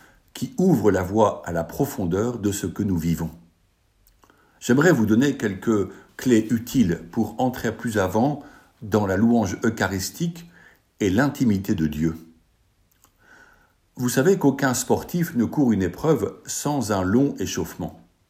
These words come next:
Son corps et son esprit s'y préparent. Pareillement,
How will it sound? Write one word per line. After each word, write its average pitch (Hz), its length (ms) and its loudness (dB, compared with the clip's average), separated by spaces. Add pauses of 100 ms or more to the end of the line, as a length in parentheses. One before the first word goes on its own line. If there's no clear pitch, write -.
(680)
Son 104 200 -4
corps 127 240 4
et 101 40 0
son 101 200 -2
esprit 92 520 -4
s'y - 220 -4
préparent. - 580 -8 (1120)
Pareillement, 117 680 4